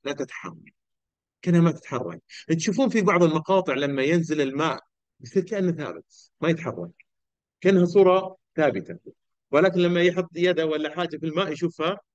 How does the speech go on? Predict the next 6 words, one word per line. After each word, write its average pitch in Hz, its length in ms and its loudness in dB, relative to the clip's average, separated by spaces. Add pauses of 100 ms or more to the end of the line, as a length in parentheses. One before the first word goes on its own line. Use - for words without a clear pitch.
(320)
يتحرك. 131 580 -8
هذه 202 400 0 (180)
لأن 185 260 0
بسبب 175 360 -2
الموجة 156 360 -2
الموقوفة. 127 760 -8